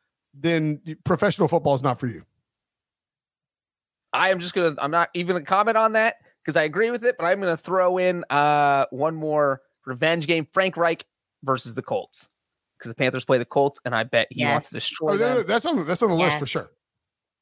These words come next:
Speaker 2: And beat
Speaker 1: So,
Speaker 2: them
Speaker 1: all right,
Speaker 2: by
Speaker 1: so let me ask you this. Is it, what's a bigger revenge game before, sorry, Katie, but what's a bigger revenge game?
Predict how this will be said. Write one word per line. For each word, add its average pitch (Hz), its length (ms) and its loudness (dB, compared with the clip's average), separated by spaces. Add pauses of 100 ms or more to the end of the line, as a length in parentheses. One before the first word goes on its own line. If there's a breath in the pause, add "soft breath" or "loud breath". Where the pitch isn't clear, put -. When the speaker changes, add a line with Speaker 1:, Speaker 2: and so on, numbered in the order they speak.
(140)
Speaker 2:
And 120 160 -6
beat 120 140 -4
Speaker 1:
So, 240 120 0
Speaker 2:
them 269 100 2
Speaker 1:
all 262 60 2
right, 247 60 2
Speaker 2:
by - 60 -2
Speaker 1:
so 254 100 0
let 247 140 4
me 262 100 2
ask 247 140 0
you 247 60 -2
this. 196 260 2
Is 180 120 2
it, 170 80 0 (140 loud breath)
what's 233 200 0
a 294 60 -4
bigger 240 200 2
revenge 196 340 0
game 151 240 2
before, 147 480 0
sorry, 120 220 0
Katie, 110 240 -10 (180 loud breath)
but 180 260 2
what's 185 200 0
a - 20 -8
bigger 185 180 2
revenge 156 280 2
game? 120 260 -4